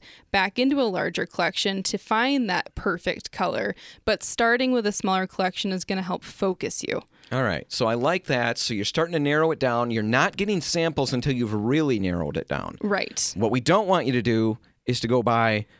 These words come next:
Speaker 2: five or eight samples of this blue, five or eight samples of this
Speaker 1: Yeah.
Speaker 2: gray. You're
Speaker 1: Totally overwhelming.
Speaker 2: Yeah, you're, it's gonna be overwhelming. So you gotta keep narrowing it. What are other things that you can do? I know you've always mentioned that the roof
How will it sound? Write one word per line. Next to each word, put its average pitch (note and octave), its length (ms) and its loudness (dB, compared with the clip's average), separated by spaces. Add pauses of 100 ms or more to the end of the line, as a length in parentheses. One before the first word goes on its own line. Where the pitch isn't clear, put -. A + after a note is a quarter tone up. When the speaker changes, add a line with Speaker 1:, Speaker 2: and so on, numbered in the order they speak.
(180)
Speaker 2:
five B2+ 400 2
or C3 120 2
eight C3 240 2
samples B2 480 0
of F#2+ 140 -2
this D3+ 180 2
blue, C3 440 2 (440)
five B2+ 220 2
or B2 120 4
eight A#2 140 0
samples B2+ 360 0
of G#2+ 100 0
this G2+ 160 0
Speaker 1:
Yeah. - 60 -10
Speaker 2:
gray. B2+ 380 4 (360)
You're B3 140 4
Speaker 1:
Totally A#3 340 2
overwhelming. F#3 540 0
Speaker 2:
Yeah, G#2+ 100 4
you're, G#2 140 2
it's F#2+ 140 -4
gonna B2 140 0
be A2 100 2
overwhelming. G#2 460 0
So - 140 -6
you - 20 -4
gotta E3+ 160 0
keep G3+ 220 -2
narrowing D3 480 0
it. C#3+ 180 -4 (300)
What C3 260 2
are G3 100 4
other D3+ 200 2
things C#3+ 240 -2
that B2 60 -2
you C3 100 0
can A#2+ 160 -2
do? G#2+ 240 2
I A2 60 2
know B2 120 2
you've C3 220 0
always D3+ 420 2
mentioned B2 540 0
that A#2+ 160 0
the A2+ 80 0
roof G2+ 600 -2